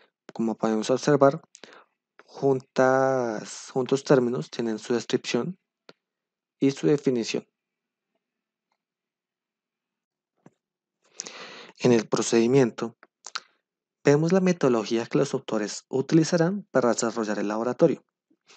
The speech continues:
Vemos las ecuaciones utilizadas y el desarrollo del mismo.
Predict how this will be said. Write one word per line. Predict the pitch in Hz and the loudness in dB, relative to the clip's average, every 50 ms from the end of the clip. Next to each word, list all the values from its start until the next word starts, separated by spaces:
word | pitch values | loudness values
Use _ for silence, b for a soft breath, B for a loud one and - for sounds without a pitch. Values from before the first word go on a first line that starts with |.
| b b b b _ - | b b b b _ -4
Vemos | 123 120 113 113 117 110 | -2 -2 0 0 -2 -2
las | 123 117 - | -2 -2 -2
ecuaciones | 127 - - 117 - - 113 113 110 - | -4 -6 -6 -6 -6 -4 -6 -6 -6 -4
utilizadas | - - 151 151 143 - 143 131 123 135 147 - - _ _ _ - - _ _ _ | -2 2 2 2 2 2 2 2 2 0 -2 -6 -14 _ _ _ -20 -20 _ _ _
y | - 147 151 165 | 0 6 8 8
el | 160 | 8
desarrollo | 135 127 107 - 117 107 110 104 - 113 | 8 6 2 2 0 0 -2 -2 -2 -2
del | 110 107 | -2 -2
mismo. | 110 110 98 - - _ | -2 -2 -4 -4 -8 _